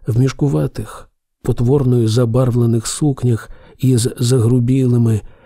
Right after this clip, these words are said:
почервонілими руками, стомленими, обвітреними обличчями, з добре одягненими і нафарбованими світськими дамами Мінська.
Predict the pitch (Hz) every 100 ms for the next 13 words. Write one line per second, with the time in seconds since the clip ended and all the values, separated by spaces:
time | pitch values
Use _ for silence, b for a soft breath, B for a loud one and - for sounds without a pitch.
0 | b - - 117 113 127 131 123 120 120
1 | 113 143 135 123 113 - b b - -
2 | - 147 143 123 113 113 110 110 107 110
3 | 131 123 117 110 113 117 123 123 127 -
4 | 131 117 110 - _ - 98 127 175 143
5 | 131 113 127 123 123 123 120 120 - b
6 | b b 120 120 113 117 113 104 101 143
7 | 143 127 120 107 - 101 98 156 - -
8 | 127 117 85 85 110 123 98 82 80 90
9 | 95 - - -